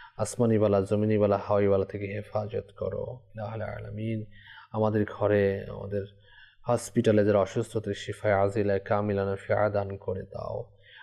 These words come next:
আমির আহলে সুন্নাত, সহ উলামা আহলে সুন্নাত, মাশায়েখ আহলে সুন্নাতের নেক হায়াতের মধ্যে কোটি কোটি বারাকাত দান করে দাও। আমাদের সকলকে দাওয়াত ইসলামী দিনী পরিবেশে ইস্তেকামাত দান করে দাও।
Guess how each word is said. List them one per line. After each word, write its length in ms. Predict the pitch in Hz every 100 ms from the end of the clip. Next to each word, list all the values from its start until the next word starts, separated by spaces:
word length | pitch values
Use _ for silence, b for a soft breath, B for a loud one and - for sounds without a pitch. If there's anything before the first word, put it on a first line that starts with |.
| B
আমির 520 | 104 117 127 120 -
আহলে 240 | 107 110 104
সুন্নাত, 340 | - 104 101
সহ 200 | - 107
উলামা 260 | 101 101 95
আহলে 180 | 104 95
সুন্নাত, 380 | - 101 98
মাশায়েখ 480 | 98 98 - 107 104
আহলে 200 | 104 104
সুন্নাতের 440 | - 104 98 104 98
নেক 220 | 107 107 -
হায়াতের 360 | 120 127 131
মধ্যে 240 | 110 101 98
কোটি 280 | - 123 117
কোটি 180 | 107
বারাকাত 420 | 104 98 101 104 98
দান 320 | 104 101 101
করে 240 | - -
দাও। 220 | - - - _ B B B B
আমাদের 240 | - 107 104
সকলকে 400 | - 123 120 113
দাওয়াত 420 | 104 104 107 107
ইসলামী 380 | 104 - 104 101
দিনী 260 | 101 101
পরিবেশে 400 | 98 104 107 107
ইস্তেকামাত 540 | 104 - 110 123 113 98
দান 280 | 101 101 104
করে 260 | - 113
দাও। 280 | - -